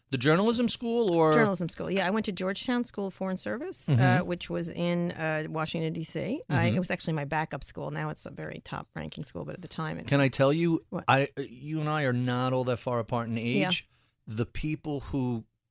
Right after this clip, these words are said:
Speaker 1: came into, because of the demographics, into college
Speaker 2: Mm-hmm.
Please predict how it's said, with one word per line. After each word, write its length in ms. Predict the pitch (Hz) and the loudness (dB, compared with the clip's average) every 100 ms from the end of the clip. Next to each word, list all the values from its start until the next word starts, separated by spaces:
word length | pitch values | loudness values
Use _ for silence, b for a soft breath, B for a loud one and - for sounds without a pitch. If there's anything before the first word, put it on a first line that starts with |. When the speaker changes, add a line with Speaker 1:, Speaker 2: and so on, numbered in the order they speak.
| _ _ _ | _ _ _
Speaker 1:
came 680 | - 120 135 135 135 131 131 - | -14 -6 -2 0 0 0 -2 0
into, 640 | 123 120 123 117 113 113 - _ _ _ 120 | -2 0 0 2 0 -2 -6 _ _ _ -16
because 280 | - 127 117 | -6 -4 -4
of 100 | 113 | -2
the 80 | |
demographics, 580 | 127 123 139 139 120 - | 0 2 4 2 0 -4
into 200 | 131 117 | -4 -4
college 580 | - 135 143 113 101 - | 0 4 6 4 0 -4
Speaker 2:
Mm-hmm. 200 | 220 214 | -2 -2